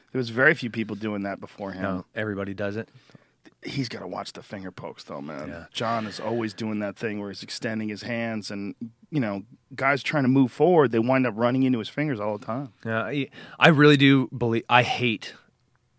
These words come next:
Speaker 2: finger pokes, knees to the groin when guys get tired, cage grabbing,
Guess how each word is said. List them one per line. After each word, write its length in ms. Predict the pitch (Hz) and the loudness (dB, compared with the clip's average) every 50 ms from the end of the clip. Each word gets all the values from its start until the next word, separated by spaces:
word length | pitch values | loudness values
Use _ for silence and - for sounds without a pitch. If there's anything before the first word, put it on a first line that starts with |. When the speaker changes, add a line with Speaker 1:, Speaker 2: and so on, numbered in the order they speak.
| _ _ _ _ _ _ _ _ _ _ _ _ _ _ _ _ _ _ _ _ | _ _ _ _ _ _ _ _ _ _ _ _ _ _ _ _ _ _ _ _
Speaker 2:
finger 240 | - 127 113 107 104 | -8 -4 -2 -2 -2
pokes, 580 | - 120 104 104 - - - - - - - _ - - - - - - _ - | 0 2 0 0 0 -2 -2 -2 -2 -4 -8 _ -18 -20 -20 -20 -20 -20 _ -12
knees 360 | 101 107 101 107 110 107 - | -8 -6 -2 -2 -2 -2 -2
to 80 | - | 0
the 80 | 113 107 | -2 0
groin 440 | 101 110 110 110 107 107 107 104 101 | 2 2 2 2 2 2 0 -2 -2
when 80 | 107 | -2
guys 220 | 98 104 104 104 - | 2 2 2 2 0
get 120 | - 98 | -4 -8
tired, 540 | - - - 110 104 101 101 101 98 90 - _ _ _ _ _ - - _ | -6 -2 2 4 4 6 4 4 2 0 -4 _ _ _ _ _ -20 -20 _
cage 320 | - - - 113 113 107 98 | -10 -6 -4 -2 -2 -4 -2
grabbing, 460 | - 113 107 107 101 95 101 92 90 | -2 0 0 0 0 -2 -4 -8 -10